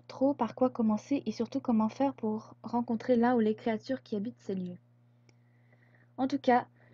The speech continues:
je ne m'étais jamais, je n'étais jamais allée jusque-là. Je ne sais pas ce que j'y trouverais, mais je n'ai rien à perdre. J'ai avancé un peu plus profondément, jusqu'à ce que j'entende des bruits similaires à des pleurs.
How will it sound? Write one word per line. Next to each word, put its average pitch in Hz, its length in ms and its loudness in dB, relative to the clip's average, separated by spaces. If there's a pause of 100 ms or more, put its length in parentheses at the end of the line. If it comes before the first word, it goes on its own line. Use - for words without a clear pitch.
(200)
je - 140 0
ne 226 80 6
m'étais 233 240 4
jamais, 247 420 4
je 220 140 -2
n'étais 220 260 2
jamais 247 340 2
allée 240 300 0 (160)
jusque-là. 208 480 -6 (580)
Je 226 140 2
ne 220 80 4
sais 233 140 -2
pas 254 160 2
ce 254 160 -6
que 226 180 -4
j'y 214 220 0
trouverais, 208 580 -4
mais 233 160 2
je 214 120 0 (260)
n'ai 196 200 -2
rien 202 460 -2
à 202 80 -2
perdre. - 460 -16 (2500)
J'ai 220 160 4
avancé 226 420 4
un 254 120 4
peu 214 100 -4
plus - 140 -14
profondément, 196 580 -6 (1600)
jusqu'à - 300 2
ce 269 60 0
que 277 120 4
j'entende 247 340 2
des 226 80 4
bruits 226 220 0
similaires 233 400 -2
à 226 40 0
des 202 120 -6
pleurs. 185 420 -16